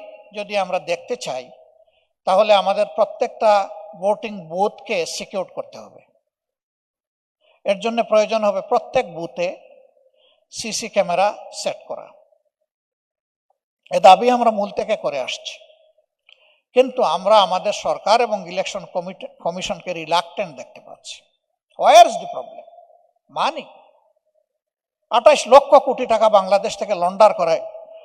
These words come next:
বাইরে পাঠানো হয়েছে, আর এর বাইরে আরো যেগুলা লুট করা হয়েছে সেটার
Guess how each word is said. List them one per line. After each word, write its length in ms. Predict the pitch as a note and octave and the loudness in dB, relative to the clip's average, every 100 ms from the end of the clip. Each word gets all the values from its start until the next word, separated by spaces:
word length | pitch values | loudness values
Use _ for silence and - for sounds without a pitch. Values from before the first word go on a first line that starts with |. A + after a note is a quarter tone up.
| - _ - | -20 _ 2
বাইরে 280 | F#3 F#3+ G3+ | 4 4 0
পাঠানো 360 | F3+ E3 D3 | 0 -2 -8
হয়েছে, 380 | B2+ A2+ - - - _ _ _ _ _ _ _ - - | -12 -14 -16 -20 -20 _ _ _ _ _ _ _ -20 -8
আর 200 | E3+ F#3+ - | 0 0 0
এর 240 | G3+ B3+ D4 G3+ | 6 8 8 8
বাইরে 340 | G#3+ C4+ D4 | 2 2 4
আরো 220 | C#4 A#3 | 4 4
যেগুলা 400 | A3 G3+ G3 G#3+ | 0 -6 -4 0
লুট 240 | G#3 G3 - - | 0 0 -8 0
করা 160 | G#3 | 2
হয়েছে 260 | E3+ E3 F#3 | 2 0 -4
সেটার 340 | - G3+ A#3+ | -10 -4 -4